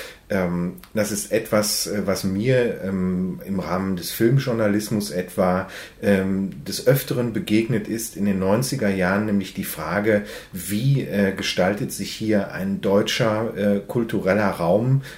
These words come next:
äh, etwa der Markt, äh, für Kinofilme. Ähm, daraus, äh, folgt hier eine sehr weitgehende Subventionskultur, ähm, die natürlich, äh, eine Art Notbehelf darstellt,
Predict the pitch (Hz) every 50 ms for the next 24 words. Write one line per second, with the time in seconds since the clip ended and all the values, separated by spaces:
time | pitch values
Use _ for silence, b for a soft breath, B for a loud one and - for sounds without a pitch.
0 | B B B 101 98 95 98 - - - - - 92 87 85 90 85 85 85 78
1 | 78 90 113 135 - - - - - - 107 107 107 101 95 - - - 95 -
2 | - - 143 147 139 120 113 - - - 123 117 113 117 117 110 110 107 B B
3 | B B B B B 101 98 101 98 98 95 98 101 - - - - - - -
4 | - - - - - - - - - 113 104 - - 95 92 92 104 107 104 -
5 | - - - - - - - - - 113 110 104 - - - - - 110 104 104
6 | - - - - 127 139 147 135 113 - 92 101 107 104 101 92 110 117 117 -
7 | 95 90 95 104 - - 117 110 107 104 92 107 113 - - 104 101 101 - 113
8 | 127 151 165 165 - - 110 87 - - - 95 87 87 101 127 139 139 B B
9 | B B B B B - 101 104 104 104 104 104 104 101 90 90 110 123 127 113
10 | 104 104 - 127 123 113 113 110 113 - - 117 113 110 107 104 104 104 - -
11 | 69 67 - - 104 110 110 - - 104 - - 113 113 123 135 135 - - 98
12 | 87 92 92 92 90 - - - 90 85 73 78 82 - - - 113 104 107 123
13 | 139 135